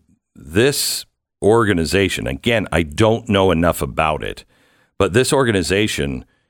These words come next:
you know, they have, uh, they have things like for here, uh, Dallas Fort Worth, they have an eighty thousand dollar goal. Eighty-two percent of it is raised for Dallas debt. Uh, Western, uh, Michigan,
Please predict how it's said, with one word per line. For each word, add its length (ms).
you 100
know, 240
they 200
have, 600
uh, 420
they 200
have 340
things 260
like 140
for 160
here, 340
uh, 80
Dallas 380
Fort 320
Worth, 320
they 80
have 140
an 120
eighty 280
thousand 440
dollar 300
goal. 420
Eighty-two 460
percent 400
of 80
it 100
is 160
raised 520
for 180
Dallas 480
debt. 340
Uh, 420
Western, 720
uh, 500
Michigan, 840